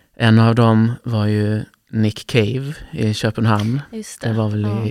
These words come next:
Speaker 1: i, i maj det skulle ha varit.
Speaker 2: Mm.
Speaker 1: Det var en, eh, stor, en stor besvikelse.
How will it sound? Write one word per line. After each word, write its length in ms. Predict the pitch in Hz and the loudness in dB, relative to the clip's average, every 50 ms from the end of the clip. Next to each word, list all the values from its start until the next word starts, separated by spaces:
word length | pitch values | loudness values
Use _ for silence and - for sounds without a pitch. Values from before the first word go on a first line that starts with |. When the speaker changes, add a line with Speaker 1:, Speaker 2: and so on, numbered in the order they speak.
| - | -6
Speaker 1:
i, 200 | - 117 107 104 | -6 -6 -4 -2
i 40 | 104 | -2
maj 520 | 104 104 104 107 110 98 101 104 110 110 113 | 0 0 0 0 0 0 -2 -4 -6 -6 -6
det 120 | 117 110 | -6 -8
skulle 240 | - - - 98 101 | -8 -8 -8 -8 -6
ha 60 | 98 | -4
varit. 460 | 101 104 104 104 104 107 - - - - - - - - | -4 -2 -4 -4 -6 -8 -10 -14 -20 -20 -20 -20 -20 -20
Speaker 2:
Mm. 260 | 226 214 208 208 208 _ _ _ _ _ _ _ _ _ _ _ _ _ _ _ _ _ | -20 -20 -20 -20 -20 _ _ _ _ _ _ _ _ _ _ _ _ _ _ _ _ _
Speaker 1:
Det 240 | _ - 110 107 107 | _ -4 -2 -2 -2
var 160 | 104 107 107 | -2 0 0
en, 200 | 107 104 104 104 | 0 0 0 2
eh, 240 | 107 107 104 104 104 | 2 0 0 0 -2
stor, 380 | 104 - - - 117 107 107 - _ _ - | -4 -6 -8 -6 -6 -6 -6 -8 _ _ -8
en 180 | 117 110 107 107 | -6 -4 -4 -4
stor 420 | - - 123 110 107 107 113 110 | -4 -4 -4 -4 -4 -4 -6 -8
besvikelse. 800 | 117 117 110 - - 117 117 110 - - 110 107 - 107 113 | -10 -10 -10 -8 -8 -8 -8 -8 -8 -8 -8 -8 -6 -6 -6